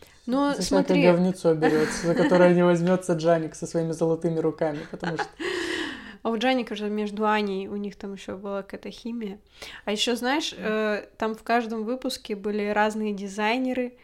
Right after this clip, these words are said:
Speaker 1: и они создавали какие-то интерьеры разные. И мне кажется, ещё, знаешь, кстати, обрати внимание на то, что очень популярные программы, где что-то плохое преобра-,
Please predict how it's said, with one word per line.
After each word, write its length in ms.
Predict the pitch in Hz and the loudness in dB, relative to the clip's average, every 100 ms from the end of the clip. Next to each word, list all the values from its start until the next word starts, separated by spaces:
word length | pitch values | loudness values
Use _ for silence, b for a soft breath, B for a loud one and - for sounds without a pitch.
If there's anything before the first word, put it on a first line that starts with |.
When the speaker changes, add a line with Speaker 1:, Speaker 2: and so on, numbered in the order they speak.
| b b b b - _ | b b b b -20 _
Speaker 1:
и 480 | 220 226 226 214 - _ _ _ - | -6 -2 0 0 -4 _ _ _ -6
они 320 | 226 220 226 | -2 -2 -2
создавали 1080 | - 220 202 214 214 214 202 196 190 190 214 | -4 -6 -4 0 2 2 0 -2 -4 -6 -12
какие-то 800 | - - 202 - 190 190 185 185 | -18 -12 -12 -6 -4 -4 -4 -8
интерьеры 800 | - 220 202 214 190 214 240 254 | -6 -6 -4 -6 -4 -2 0 0
разные. 680 | 254 247 240 233 233 233 226 226 b b b | 0 0 -2 -4 -8 -8 -10 -12 b b b
И 60 | 220 | -4
мне 180 | 233 262 | -2 0
кажется, 320 | 277 269 - | 0 -2 -2
ещё, 180 | 254 254 | -2 -2
знаешь, 320 | 247 285 453 - | -2 0 0 -4
кстати, 560 | - 262 - 220 196 - - | -4 -2 -2 -6 -6 -10 -10
обрати 360 | 214 240 302 | -6 -6 -2
внимание 400 | 339 320 269 240 | 0 2 0 -2
на 60 | 214 | -4
то, 80 | 220 | -6
что 180 | - 240 | -6 -6
очень 160 | 233 | -6
популярные 640 | - 220 247 247 226 208 196 | -10 -6 -2 0 0 -4 -12
программы, 640 | - 202 202 240 302 254 | -12 -10 -4 0 0 0
где 560 | 202 190 196 226 208 196 b b b | -4 -10 -8 -4 -4 -6 b b b
что-то 460 | - - 233 233 208 | -12 -4 -4 -4 -8
плохое 800 | 214 202 208 254 302 285 208 - _ _ _ _ | -6 -6 -4 0 2 2 -2 -8 _ _ _ _
преобра-, 600 | - 214 214 208 220 220 | -6 -2 0 -2 -4 -4